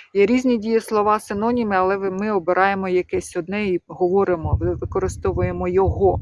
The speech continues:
Але інші дієслова, ми знаємо, вони в нас є в пам'яті, бо нам же ж потрібно інших людей слухати і розуміти, що вони говорять. Так от, повторення, повторення і ще раз повторення. Тоді буде результат. А наступний момент. Якщо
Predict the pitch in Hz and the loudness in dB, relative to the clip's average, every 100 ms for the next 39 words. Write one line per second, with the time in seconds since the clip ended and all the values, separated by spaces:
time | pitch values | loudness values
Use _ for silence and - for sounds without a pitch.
0 | - 185 190 165 190 247 - - 294 269 | 0 2 2 -2 -2 -2 -2 -4 -4 -4
1 | 269 - 254 247 240 233 269 - 202 190 | -6 -4 -2 2 0 0 -4 -2 0 0
2 | 208 240 240 208 202 - - 180 202 - | -2 -4 -6 -6 -10 -12 -6 -4 -4 -6
3 | _ - 233 226 247 - 330 - - - | _ -4 -4 -2 -6 -2 -4 -6 -18 -18
4 | - 202 202 214 - 233 240 220 269 - | -6 -4 -2 -4 -4 -2 -2 -2 -2 0
5 | - - 170 170 - 175 - 185 - 170 | 0 0 -2 -4 -6 -10 -10 -12 -10 -8
6 | 180 190 196 180 - - 175 175 165 160 | -8 -8 -14 -14 -14 -8 -6 -6 -6 -6
7 | 160 - - - - - - - - _ | -6 -6 -12 -12 -10 -10 -14 -18 -20 _
8 | 202 - 196 - 208 - 330 311 285 208 | -6 -2 -2 -2 -4 2 2 2 0 0
9 | 196 - 226 226 214 202 180 - 180 180 | -2 2 2 2 0 -6 -6 -2 0 -2
10 | - 185 - - 170 156 156 - 175 170 | -6 -14 -10 -6 -4 -4 -12 -12 -12 -4
11 | 247 285 180 190 196 196 - 185 175 175 | -2 -2 -2 -2 0 0 0 -2 0 -4
12 | - 160 - - - - - - 190 196 | -2 -6 -6 -18 -20 -20 -12 -6 -2 2
13 | 220 254 - 302 - 226 202 196 170 170 | 2 2 -2 -4 -2 -4 -2 -2 -2 -4
14 | _ _ 180 196 - - - 269 302 311 | _ _ -4 -4 -4 -12 0 4 6 6